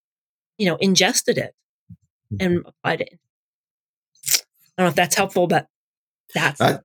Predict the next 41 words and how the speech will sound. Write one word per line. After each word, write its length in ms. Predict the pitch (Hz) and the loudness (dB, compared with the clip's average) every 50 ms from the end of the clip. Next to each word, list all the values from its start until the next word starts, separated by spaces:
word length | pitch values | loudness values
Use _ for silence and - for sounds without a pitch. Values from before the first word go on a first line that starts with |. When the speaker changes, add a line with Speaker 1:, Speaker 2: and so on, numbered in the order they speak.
| - | 0
Speaker 2:
that, 180 | 123 147 135 - 226 | 0 0 2 2 0
Speaker 1:
it. 80 | 254 - | -2 0
Speaker 2:
yeah, 320 | 110 - 120 98 87 87 90 | 0 2 2 2 0 0 -2
no, 100 | 104 170 | -2 0
I 100 | 160 165 | 0 0
mean, 120 | 175 175 | 0 2
that, 280 | 180 175 165 - - - - - - - - _ | 0 0 0 -2 -8 -14 -16 -16 -16 -18 -8 _
um, 360 | 131 143 127 117 113 107 87 - - _ _ _ _ | -2 0 0 0 -2 -4 -8 -12 -18 _ _ _ _
incredibly 460 | - 113 101 135 151 - - 208 - 104 | -4 -4 0 0 0 0 0 0 -2 0
helpful. 360 | 110 101 92 - - 120 - | 0 0 -2 0 0 0 0
And, 100 | - 208 - | 0 2 2
and 100 | - 165 | 2 0
a 60 | 190 202 | 0 0
thing, 380 | - 190 190 185 180 147 - - - _ | 2 2 2 2 2 0 -4 -8 -8 _
the 80 | 165 - | -2 0
kind 200 | 175 185 190 208 | 0 2 2 0
of 80 | - | 0
thing 200 | - 170 165 160 | 0 0 0 2
that, 220 | - 185 - - - - - - _ _ _ | 0 0 -2 -4 -10 -20 -20 -20 _ _ _
um, 300 | 117 120 117 104 101 - - | 0 2 2 0 -2 -4 -2
yes, 420 | 107 117 127 123 123 - - - - - | 0 2 4 4 6 4 2 2 0 0
your 160 | 113 123 117 | 0 0 0
church 240 | - - - - - | 2 0 0 0 2
is 120 | 160 - | 2 2
sort 140 | - 131 160 | 2 2 2
of, 100 | 143 - | 0 0
it's 160 | - 208 - - - - | -2 -2 -2 -4 -4 0
built 240 | 151 143 147 147 - | 2 2 2 2 2
into 160 | - - 127 | 0 0 0
the 100 | 156 160 | 0 -2
D 200 | 151 - 120 110 | -2 0 0 2
N 100 | 110 107 | 2 2
A 240 | 104 104 101 98 95 90 | 4 2 2 2 2 0
of, 140 | 92 - - | 0 0 0
of, 240 | 104 101 95 - - - 101 | 0 0 0 0 0 0 0
of, 240 | 101 95 82 - - - - - | 2 2 0 -4 -6 -6 -2 0
of, 260 | 101 95 82 - - - | 0 0 -2 -6 -6 -4
of 160 | 98 95 85 | -4 0 0
your 200 | 104 104 98 95 - - - | 0 0 0 -2 -4 -4 -2
ministry, 400 | 104 107 104 101 - - 101 92 | 0 2 4 4 2 2 2 0
but 340 | 90 - 143 127 - - | -2 0 0 0 0 -2